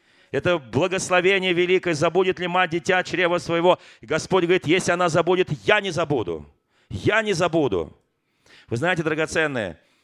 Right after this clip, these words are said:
«Папа, а где же агнец для всесожжения?» И тогда Авраам отвечает.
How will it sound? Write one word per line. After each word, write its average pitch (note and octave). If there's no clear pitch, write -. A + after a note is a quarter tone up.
«Папа, F#2+
а F#2+
где A#2+
же C#3
агнец A2+
для F#2
всесожжения?» F2
И G2
тогда G#2+
Авраам G2+
отвечает. F#2